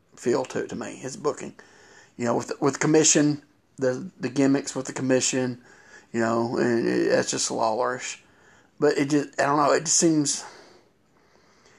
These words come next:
you know, the Moondogs are gone. I'm gonna look up and find out where they went, 'cause I know Smithson went up north around this time. Uh, but, uh, it's, and I hate that they're gone, 'cause, man, you know, Spot was working his butt off,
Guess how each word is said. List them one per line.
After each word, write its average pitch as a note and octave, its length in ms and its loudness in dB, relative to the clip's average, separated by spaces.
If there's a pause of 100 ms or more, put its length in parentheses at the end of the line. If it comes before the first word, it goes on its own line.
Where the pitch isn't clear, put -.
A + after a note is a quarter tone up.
(160)
you D3 100 -2
know, D3 100 2
the C#3 80 0
Moondogs E3+ 520 6
are D3+ 60 -2
gone. D3 300 4
I'm D3+ 60 4
gonna G#3 100 4
look G3+ 120 6
up F3 60 4
and - 80 -4
find D3+ 260 0
out C#3 120 2
where C#3 120 4
they B2+ 120 4
went, B2 300 -2 (120)
'cause B2+ 140 -8
I D3+ 60 8
know F#3+ 140 8
Smithson F#3 540 4
went C#3+ 140 4
up C3 120 0
north C3+ 640 0 (560)
around A#2+ 280 0
this A#2+ 160 -6
time. A#2 480 -4 (640)
Uh, A#2 440 0 (720)
but, - 240 -6 (380)
uh, - 60 -2 (880)
it's, C#3+ 240 -2
and D3 300 -2
I C3+ 140 2
hate G#3 300 2
that C#3 100 -6
they're C3+ 120 -2
gone, D#3 340 4
'cause, C#3 100 -2
man, D3+ 320 -2 (600)
you C#3 140 0
know, B2 220 0
Spot - 480 4
was C#3 160 -4
working D#3+ 280 2
his D#3+ 240 0
butt E3+ 420 2
off, C#3 440 2